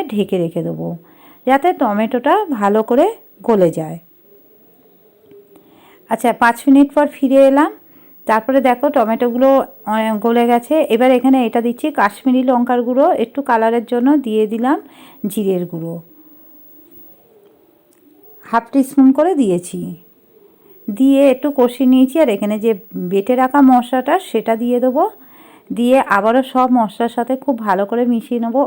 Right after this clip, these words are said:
অল্প একটু জল দেবো, জল দিয়ে খুব ভালো করে মশলাটাকে কষিয়ে নেবো। আর সর্ষে বেশি কষানোর প্রয়োজন নেই। আচ্ছা, উম, এই পর্যায়ে দু তিন মিনিট কষিয়ে নেওয়ার পর দেখো,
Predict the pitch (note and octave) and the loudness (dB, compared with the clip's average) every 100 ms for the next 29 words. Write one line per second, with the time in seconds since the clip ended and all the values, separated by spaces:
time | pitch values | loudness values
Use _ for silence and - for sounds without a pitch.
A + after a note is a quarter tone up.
0 | B3 A#3 - C#4+ C#4+ C#4 B3+ B3 B3 B3+ | 0 -2 0 -4 -4 -2 0 0 0 0
1 | D#4 G#4+ _ _ - - F#3 A3+ A3+ A#3+ | -2 -4 _ _ -20 -12 -4 0 0 0
2 | B3 B3+ B3+ B3+ G#3 G#3 G3+ - A3+ C4+ | 0 0 0 -6 -4 -4 -2 -2 0 2
3 | B3 A3+ A3+ A#3 C4 C4 A3+ A3 A3+ A3+ | 2 -2 -6 -4 -4 -2 -4 -4 -4 -2
4 | A#3 B3+ B3 - G3 - A#3+ A3 G#3+ B3 | -2 -2 -4 -6 -8 -4 -4 -4 -4 -6
5 | A3 G#3 G#3+ A3 A#3 A#3 A3+ A3 A#3 A#3 | -6 -6 -6 -8 -8 -4 -2 0 0 0
6 | B3 D4+ - - - - - - - - | 0 0 -4 -20 -20 -20 -20 -20 -8 -4
7 | F#2+ - F#3 F3 F3+ F#3+ F#3+ F#3 - - | -4 -2 -2 -2 -4 -8 -6 -6 -8 -2
8 | B3+ C4 C#4+ B3 C4 C4+ A#3 A#3 C4 C4 | -2 2 0 2 2 0 0 -2 4 4
9 | C4 D4 D4 A#3 A#3 C4 B3+ B3+ B3+ B3+ | 6 4 2 -4 -2 0 2 4 2 0
10 | D4 F#4+ _ - - - A3 G#3+ | -2 -2 _ -20 -20 -6 -4 -2